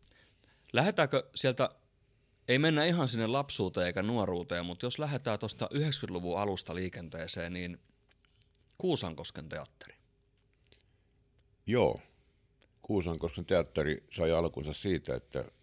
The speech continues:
Speaker 2: olen tutustunut lukuisiin musikantteihin täällä Kuusankoskella,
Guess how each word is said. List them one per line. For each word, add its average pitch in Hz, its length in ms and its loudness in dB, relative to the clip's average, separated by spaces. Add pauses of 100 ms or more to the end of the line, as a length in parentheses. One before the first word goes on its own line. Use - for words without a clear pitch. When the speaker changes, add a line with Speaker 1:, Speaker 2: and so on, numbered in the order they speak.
(100)
Speaker 2:
olen 73 240 -4
tutustunut 73 600 -4 (840)
lukuisiin 80 540 2
musikantteihin 73 760 0
täällä 64 220 -2
Kuusankoskella, 65 840 -4